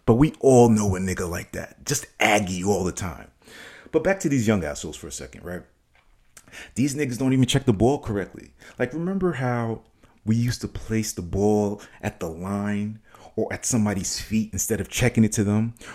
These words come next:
Or if someone did that to us, like, we would throw it back to them. Like, "Yo, check ball, nigga." So this one dude, right? He checked me the ball. And, you know,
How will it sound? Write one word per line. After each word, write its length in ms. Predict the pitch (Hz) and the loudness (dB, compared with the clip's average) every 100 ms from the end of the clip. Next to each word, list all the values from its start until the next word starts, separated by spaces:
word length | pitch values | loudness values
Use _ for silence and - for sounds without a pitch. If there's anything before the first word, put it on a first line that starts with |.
| - | 2
Or 120 | 120 | 4
if 80 | 113 | 4
someone 360 | - 160 151 | 2 2 4
did 160 | 123 147 | 4 4
that 140 | 127 117 | 4 2
to 160 | - | 0
us, 240 | 147 139 - | 0 0 0
like, 140 | 101 | -2
we 100 | 117 | 0
would 200 | 117 107 | -2 -4
throw 240 | - 127 120 | 2 4 4
it 100 | - | 4
back 260 | 113 120 | 2 0
to 120 | - | -2
them. 320 | 120 117 120 - - - | 0 2 0 -4 -20 -8
Like, 160 | 107 107 | -4 0
"Yo, 120 | 127 | -2
check 340 | - 233 165 | 2 2 4
ball, 280 | 131 160 92 | 6 6 6
nigga." 380 | 87 120 135 156 - _ _ _ | 2 0 -2 -4 -10 _ _ _
So 140 | - 117 | -4 0
this 160 | 117 | 0
one 260 | 98 156 151 | 0 0 0
dude, 240 | 127 110 | 0 2
right? 240 | 110 127 123 - _ _ _ _ _ - - | 2 -2 -4 -14 _ _ _ _ _ -20 -12
He 140 | - 131 | -6 0
checked 260 | - - | 2 2
me 80 | 85 | -2
the 80 | 71 | -6
ball. 440 | 69 78 87 98 _ _ _ _ - | -8 -8 -8 -12 _ _ _ _ -14
And, 440 | 87 80 78 64 | -10 -10 -12 -14
you 120 | - 80 | -14 -14
know, 200 | 67 | -14